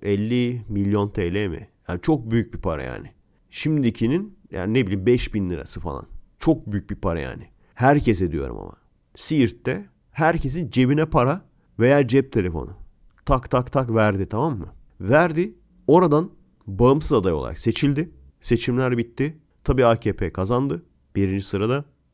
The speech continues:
A K P kazandı. Başbakan geçici birini koydular.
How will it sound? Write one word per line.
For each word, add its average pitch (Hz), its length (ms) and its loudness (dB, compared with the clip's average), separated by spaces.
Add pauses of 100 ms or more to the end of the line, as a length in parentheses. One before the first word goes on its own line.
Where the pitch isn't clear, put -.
(120)
A 98 160 0
K 131 180 -2
P 175 160 -2
kazandı. 165 480 0 (200)
Başbakan 135 600 2 (140)
geçici 139 400 0
birini 120 240 -2
koydular. 90 400 -4